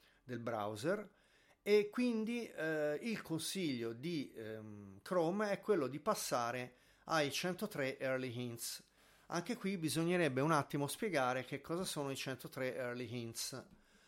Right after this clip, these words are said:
Allora, mm, eh, concludo il ragionamento sugli H T T P due. Allora, eh, andate a controllare se il vostro hosting provider,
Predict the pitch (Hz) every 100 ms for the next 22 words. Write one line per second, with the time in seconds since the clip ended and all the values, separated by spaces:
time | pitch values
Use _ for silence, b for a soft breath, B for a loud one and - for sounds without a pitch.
0 | b - 165 143 127 127 - 151 147 147
1 | 143 139 139 139 135 131 127 123 - -
2 | - - - 131 127 - 175 170 262 233
3 | 175 160 147 160 175 185 170 - 151 147
4 | 143 143 139 127 120 123 117 110 110 -
5 | b b b b b 160 160 127 117 104
6 | - _ _ - 156 151 151 147 147 -
7 | 170 196 233 160 131 - 147 139 147 151
8 | 139 110 110 107 - - - 202 143 135
9 | 175 185 - 135 127 147 147 - 127 113
10 | 143 127 117 113 127 202 220